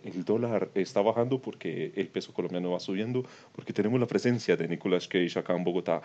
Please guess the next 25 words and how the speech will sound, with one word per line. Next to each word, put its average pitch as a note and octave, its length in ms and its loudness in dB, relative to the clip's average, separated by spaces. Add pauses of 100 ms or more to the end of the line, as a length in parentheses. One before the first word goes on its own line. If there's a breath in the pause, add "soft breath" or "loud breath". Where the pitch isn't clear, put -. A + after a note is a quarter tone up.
(280 soft breath)
Bogotá G#2 560 0
es G2 160 -10
una G2+ 120 -2
mejor F#2+ 320 -4
ciudad, G#2+ 520 -6
eh, E2+ 240 -4
estamos G2 340 -2
mejor G2+ 320 -2
que - 80 -2
en G#2 80 2
Londres, G2+ 400 0
estamos F2+ 300 -2
mejor F2+ 240 4
que F#2+ 180 4 (300 loud breath)
San F2+ 180 2
Francisco, F#2 720 0 (400 soft breath)
que F#2 160 4
Toronto. G2 640 0 (160)
Bogotá F#2 640 2 (160)
es A2+ 180 2
el G2+ 120 -4
centro G2+ 340 0
del F#2 120 2
mundo G2+ 320 2
hoy F#2+ 300 4